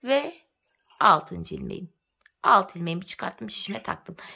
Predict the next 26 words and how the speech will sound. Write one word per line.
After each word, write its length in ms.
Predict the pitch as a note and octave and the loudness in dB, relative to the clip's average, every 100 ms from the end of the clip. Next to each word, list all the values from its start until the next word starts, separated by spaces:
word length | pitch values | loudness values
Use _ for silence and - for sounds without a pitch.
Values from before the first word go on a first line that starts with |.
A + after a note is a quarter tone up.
| - | -10
Şimdi 220 | D#4 C#4+ | -4 0
bir 180 | C#4+ B3 | 6 6
alt 140 | C#4 | 6
ilmek 280 | F4+ F4+ - | 2 -6 2
daha 180 | A3+ G3+ | 4 4
çıkartacağım, 460 | - F#3 F#3+ C#4 A#3+ | 0 -6 -6 -4 -2
onu 120 | A3 | -2
da 40 | |
ikinci 280 | A3 G#3+ F#3 | -4 -6 -6
şişime 240 | - - | -8 -12
takacağım. 340 | - - F3+ G#3+ | -14 -14 -10 -6
Bakın 180 | C4 G3+ | -6 -6
hanımlar, 240 | F3+ F3+ | -6 -8
ilk 220 | - - | -10 -8
başladığım 400 | A3+ F#3+ F3 F#3 | -8 -8 -10 -8
böyle 300 | F#3+ F#3 - - - _ | -6 -6 -8 -10 -20 _
yerden 340 | - G#3 F#3+ A3 | 0 2 2 -2
ilmeğin 340 | - A3+ A3+ | -6 -4 -4
iki 200 | - - | -6 -10
kanadından 500 | - G#3 F#3 F#3+ F#3+ | -6 -6 -4 -4 -4
birden 280 | F#3 E3 D#3+ | -6 -4 -6
şi-, 360 | - - - - | -6 -14 -18 -6
tığımı 320 | A#3+ F3+ E3 | -2 -2 -4
takıp 320 | - - - | -8 -10 -8
ilmeğimi 320 | G3 F3 G3 | -4 -4 -4
çıkartıyorum. 720 | - - F3 - F#3+ G2 - | -8 -2 -2 -2 -4 -4 -4